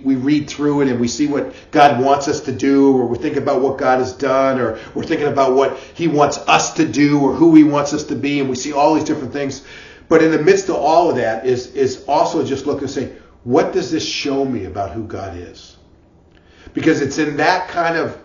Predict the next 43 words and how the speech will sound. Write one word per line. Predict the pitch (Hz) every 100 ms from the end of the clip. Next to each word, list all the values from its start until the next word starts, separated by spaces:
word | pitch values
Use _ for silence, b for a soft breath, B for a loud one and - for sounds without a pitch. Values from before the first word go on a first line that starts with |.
| _
interchange, | - 175 165 - - 101 85 - - - B B B
as | 135 120
we | 156
begin | 170 131 156 156
to | 135
recognize | 120 143 - 123 131 123 117
the | 120
nature | 104 117 131 131 131 98
of |
God, | 104 98 -
the | 131
character | - 143 147 123 123 104
of | 101
God, | 110 98
the | 104
qualities | - - 156 156 147 110 92
of | -
God, | 101 92 - - B B B B
just | - 196 185 - - -
who | 175 165 139
God | 139 135 131
is, | 135 120
the | 113
being | 92 135 139 117 98
of | 95
God, | 104 95 95 B B B
that | 123
we're | 127 139
gonna | 120
grow | 107 120 117
a | 101
better | 117 110
relationship | 101 95 98 - 82 87 82
with | -
him. | 82 78 - _ _ _ b b b b b
So | - 180
just | 202 175
ask | 151 190 -
yourself | - - -
as | 135 110
you're | 120
reading | 135 139 123
through, | - 147 143 -